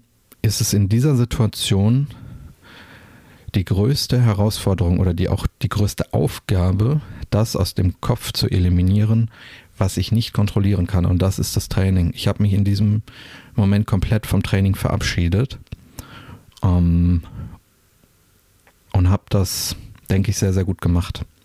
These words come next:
Als ich später wieder ins Training eingestiegen bin, hatte ich absolut gar keine Ahnung, welche Übungen ich an welchem Tag drin habe, in welcher Reihenfolge. So stark habe ich mich, ähm, von meinem Training distanziert. Das ist sicherlich der bessere Begriff. Ich habe mich einfach davon distanziert und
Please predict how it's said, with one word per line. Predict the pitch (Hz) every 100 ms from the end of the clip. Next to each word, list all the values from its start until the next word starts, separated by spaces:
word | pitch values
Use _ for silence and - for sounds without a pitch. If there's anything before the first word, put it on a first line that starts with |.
| _ - - - -
Als | 98 -
ich | 101 - -
später | - 117 113 101
wieder | 101 101
ins | -
Training | - 104 92
eingestiegen | 92 90 - 87 90
bin, | 95 104 113 - - - - - -
hatte | - 95 - -
ich | - 71
absolut | - 98 101
gar | 90
keine | - 95 -
Ahnung, | 87 95 95 101 _ -
welche | 107 98 92 104
Übungen | 113 92 92 98
ich | 95
an | 87
welchem | 87 87
Tag | - 87 -
drin | 87 90
habe, | 87 87
in |
welcher | 87 - 87
Reihenfolge. | 85 - 82 87 87
So | 90
stark | - 85 -
habe | 90
ich | -
mich, | 80 - - - - - - - - - -
ähm, | - 87 85 85
von | - 92
meinem | 90
Training | - 101 95
distanziert. | 90 - 95 90 - 98 87
Das | 87
ist | 95 -
sicherlich | 98 95 87 -
der | 87
bessere | 85 92 - 87
Begriff. | 82 85 98 90 -
Ich | - -
habe | -
mich | 92
einfach | 76 -
davon | - - 92
distanziert | 95 - 92 - 104 110
und | 95 92